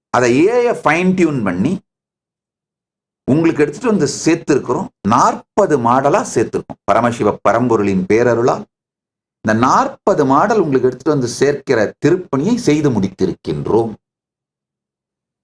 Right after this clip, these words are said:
இதுக்கு பின்னாடி நடந்திருக்கின்ற உழைப்பு மொத்தம்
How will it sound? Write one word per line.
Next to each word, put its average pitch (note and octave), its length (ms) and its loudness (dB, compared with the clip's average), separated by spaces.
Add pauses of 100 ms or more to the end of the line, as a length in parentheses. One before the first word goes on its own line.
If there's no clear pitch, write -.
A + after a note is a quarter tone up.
(400)
இதுக்கு B2+ 200 0
பின்னாடி E3 520 -2 (120)
நடந்திருக்கின்ற A2 1080 -2 (400)
உழைப்பு D3 400 0 (1120)
மொத்தம் G#3 440 -4